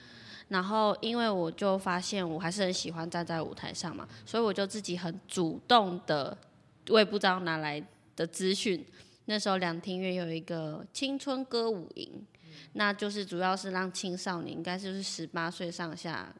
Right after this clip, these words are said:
Speaker 1: 高中、大学初阶这个阶段的小朋友去 audition，
Speaker 2: 嗯。
Speaker 1: 然后就是学习唱歌、戏剧，然后舞蹈这三个。
Speaker 2: 嗯。
Speaker 1: 所以我就是跟我爸讲说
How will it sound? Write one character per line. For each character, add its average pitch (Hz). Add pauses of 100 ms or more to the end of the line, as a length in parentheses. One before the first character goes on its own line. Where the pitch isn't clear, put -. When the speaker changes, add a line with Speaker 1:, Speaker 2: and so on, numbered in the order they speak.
Speaker 1:
高 165
中、 170
大 170
学 110
初 147
阶 147
这 156
个 147
阶 139
段 139
的 - (160)
小 -
朋 151
友 147 (280)
去 -
audition， 156
Speaker 2:
嗯。 - (580)
Speaker 1:
然 151
后 160
就 160
是 170
学 165
习 147
唱 165
歌、 147
戏 160
剧， 151 (640)
然 135
后 135
舞 151
蹈 - (380)
这 165
三 147
个。 -
Speaker 2:
嗯。 - (320)
Speaker 1:
所 196
以 185 (960)
我 180
就 220
是 226
跟 214
我 190
爸 185
讲 160
说 160